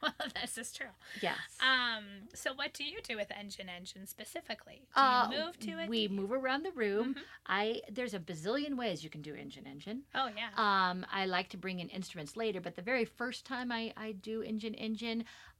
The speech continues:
Speaker 2: uh, they're sitting scattered around the room. I am the engine initially, and then I put out my hand, and this I got directly from Doctor Jerry Jacquard.
Speaker 1: Yeah.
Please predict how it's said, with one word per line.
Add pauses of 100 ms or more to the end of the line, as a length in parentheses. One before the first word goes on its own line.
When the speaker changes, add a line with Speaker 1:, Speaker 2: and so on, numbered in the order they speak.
(180)
Speaker 2:
uh, (120)
they're
sitting
scattered
around
the
room. (300)
I
am
the
engine (200)
initially, (360)
and
then
I
put
out
my
hand,
and
this
I
got
directly
from (300)
Doctor
Jerry
Jacquard. (140)
Speaker 1:
Yeah.